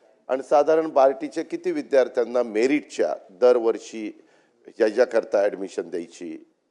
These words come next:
स-, सारथीच्या किती विद्यार्थ्यांना द्यायची, त्याला आम्ही लिमिट घालणार आहे. आणि ते पण मेरिटच्या विद्यार्थ्यांना. मगाशी मंत्री महोदयांनी सांगितलं तसे विषय काय आहेत, ते विषय खरोखरीच त्यांनी डॉक्टरेट मिळवल्यानंतर त्याचा उपयोग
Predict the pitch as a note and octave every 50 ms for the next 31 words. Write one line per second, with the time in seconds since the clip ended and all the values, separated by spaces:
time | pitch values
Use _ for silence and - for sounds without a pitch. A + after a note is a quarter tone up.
0 | _ _ G#2+ F#2+ F#2+ F2+ _ - C3 B2+ B2+ B2+ - D#3 D3+ - E3 C#3+ - D#3
1 | - D3 C3 A#2+ G#2 G2 A2 G2 - - G#2 F#2 G2 G2 F2 F2+ E2+ E2 E2 _
2 | - C2 - _ _ _ _ _ _ _ _ _ _ _ - B2 B2+ C#3+ D#3 D3+
3 | D3 D#3 D#3 C#3+ C3+ C3+ C3 D3 B2+ A#2 F#2+ G2+ F2+ F2 E2 D#2+ D#2+ - - _
4 | _ _ _ _ _ _ - A2+ A#2 A2+ D#3+ D#3+ D#3+ D#3+ F3+ E3 D3 C#3 B2 B2
5 | B2+ C3 C#3+ C3+ - - D3+ C3 B2+ A#2+ G#2 B2+ A#2+ A2 - C3+ B2 C3+ C#3 D3
6 | D3 C#3+ B2 B2 A2 A#2+ C#3 C3 - - D3 C#3+ C#3+ C#3+ - _ - - B2 A2+
7 | A2 C#3 C3 B2 B2 B2+ A#2+ B2+ B2 B2 B2+ A#2+ B2+ A#2+ A#2+ A#2 - A#2+ A2+ -
8 | B2 A2+ - C#3 B2 G2+ A#2 A2+ - E3+ E3 D#3 - C#3 A#2 G2 F#2 E2+ E2 -
9 | - - _ _ _ _ _ _ _ _ _ - C#3+ D3+ D3 D3 D3 - - E3+
10 | E3+ E3 E3+ - C3 C3 D3 D#3 D3+ - D#3 D#3 F3 F3 - - - - D#3 D#3
11 | E3 D3 C3+ D3+ D#3+ F3 D#3+ - C3+ C3 - - D3+ D3 D#3 D#3+ D#3 D#3 D3+ C#3
12 | C3+ C#3 C#3 D3 C#3+ D3 D3 D3 C#3+ C#3 C3 - - D3+ D3+ D#3 D#3 - D3 C3+
13 | A2+ B2 D3 D3 A2 C3+ B2 - C3+ C#3 C#3+ D3+